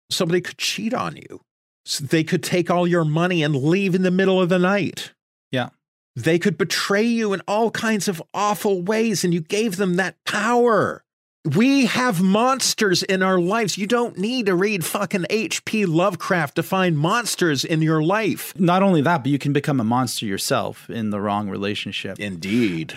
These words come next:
Speaker 2: This is classic depth psychology. From a Jungian perspective, you meet someone. So Dovey meets George, her animus, which is all caught up in her shadow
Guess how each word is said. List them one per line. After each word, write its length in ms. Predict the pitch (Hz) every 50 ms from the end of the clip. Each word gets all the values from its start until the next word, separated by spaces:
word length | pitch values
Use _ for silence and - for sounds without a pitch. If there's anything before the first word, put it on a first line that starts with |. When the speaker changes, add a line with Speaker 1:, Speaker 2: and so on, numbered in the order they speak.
| - 156
Speaker 2:
This 240 | 151 175 170 -
is 80 | 151 135
classic 400 | - - 156 147 139 - 143 117
depth 240 | - 135 123 - -
psychology. 880 | - 117 110 - 196 226 226 185 156 123 - 117 107 95 95 - - _ _ _ _ - - - -
From 200 | - 135 123 123
a 40 |
Jungian 360 | 127 147 160 170 170 156 143 -
perspective, 560 | 127 113 - - 143 123 - - 123 104 107
you 120 | 117 117
meet 220 | 123 147 165 165 -
someone. 480 | - - 104 101 - - - - - _
So 420 | - - - 151 127 113 104 107 - _ _ _ _ _ -
Dovey 320 | 143 143 135 143 139 131
meets 340 | 131 127 127 123 110 - -
George, 560 | - - 160 135 104 - - - - - - _ _ _ _ _ _ _ _ _ _ -
her 140 | - 139 -
animus, 720 | - 139 131 123 120 107 95 90 127 - - - - - _ _ _ _ _ _ _ _ _ -
which 220 | - 104 - -
is 120 | 113 101 113
all 180 | 110 113 113
caught 320 | - - - 113 110 110 110
up 240 | 113 110 107 - -
in 120 | 107 101
her 180 | 98 95 107 101
shadow 580 | - - - 131 123 120 110 101 101 104 107